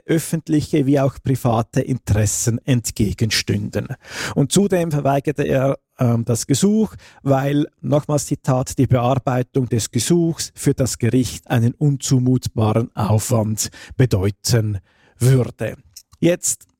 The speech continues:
ist die Argumentation nicht wirklich stichhaltig. Einerseits lässt das Gericht völlig unbeantwortet, worin dieses Wohl eigentlich besteht, also wie,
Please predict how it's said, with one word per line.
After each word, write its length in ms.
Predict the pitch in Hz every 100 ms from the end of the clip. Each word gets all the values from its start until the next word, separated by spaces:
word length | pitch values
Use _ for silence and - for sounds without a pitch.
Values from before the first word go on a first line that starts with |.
| -
ist 460 | 190 151 - - - -
die 220 | - 165
Argumentation 720 | 160 160 156 143 139 - 151 175
nicht 280 | 208 -
wirklich 480 | 196 202 190 196 180 -
stichhaltig. 1040 | - 180 180 - 165 170 - - 185 - - - -
Einerseits 760 | 165 175 170 160 156 - - -
lässt 320 | 147 156 -
das 200 | 143 -
Gericht 420 | 143 143 143 -
völlig 320 | - 156 156
unbeantwortet, 960 | 165 139 139 135 139 131 131 - 143 - -
worin 500 | 135 139 151 143 143
dieses 560 | - 156 135 120 131 117
Wohl 480 | 135 160 214 214 175
eigentlich 580 | - 160 170 175 175 -
besteht, 680 | - 143 - 143 175 190 -
also 340 | 147 131 135
wie, 100 | 139